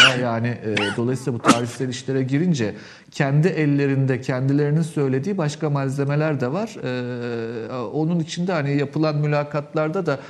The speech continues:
gazetecilerin zannediyorum iyi hazırlanması, konuya hakim olması gerekir diye düşünürüm. Şimdi efendim askeri olarak baktığınızda Sovyetler Birliği'nden kalan bir,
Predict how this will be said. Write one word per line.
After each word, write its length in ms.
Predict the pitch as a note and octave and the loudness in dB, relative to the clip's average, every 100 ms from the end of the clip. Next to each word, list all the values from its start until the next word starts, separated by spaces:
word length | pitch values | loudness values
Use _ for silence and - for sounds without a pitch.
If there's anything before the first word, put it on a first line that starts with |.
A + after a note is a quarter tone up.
| - - | -18 -4
gazetecilerin 640 | C#3 D3 D#3+ D3 C#3 D#3 | 0 0 2 0 2 0
zannediyorum 520 | D#3 C#3+ C#3+ C#3+ F#3 | 2 2 0 0 0
iyi 180 | D#3+ D#3 | 2 2
hazırlanması, 760 | D3 C3+ C#3 C#3 C3+ C#3+ C#3+ F#3 | 2 2 2 0 0 -2 -2 -4
konuya 360 | C#3+ C#3 D3+ | -2 2 2
hakim 280 | C#3 C#3 D3+ | 2 0 -2
olması 360 | C#3 C3+ C3+ - | -2 -2 -4 -2
gerekir 420 | D3 C3+ C#3+ C3 | -2 0 -4 -2
diye 200 | B2+ G#2+ | -2 -2
düşünürüm. 380 | A2+ - G2+ F#2 - - - | -6 -6 -6 -6 -12 -20 -20
Şimdi 180 | - D#3 | -2 0
efendim 240 | D3+ F3+ D3+ | 2 0 0
askeri 540 | C#3+ C#3 - F#3+ G#3+ | -2 -2 -2 0 2
olarak 400 | G#3 F3+ E3+ - | 2 2 0 -2
baktığınızda 840 | D#3 D3 - F3+ F3+ F3 E3 C#3 A#2 - - - - - | -4 -4 -4 0 2 2 2 -2 -2 -12 -20 -20 -20 -20
Sovyetler 600 | - C#3+ C#3+ D#3 F3 E3+ | -4 0 0 0 0 2
Birliği'nden 580 | D#3 D#3 D#3+ D#3+ D#3+ E3+ | 2 4 4 4 4 2
kalan 400 | - D#3 D#3+ D#3 | 2 2 4 4
bir, 180 | D#3+ D3+ | 4 2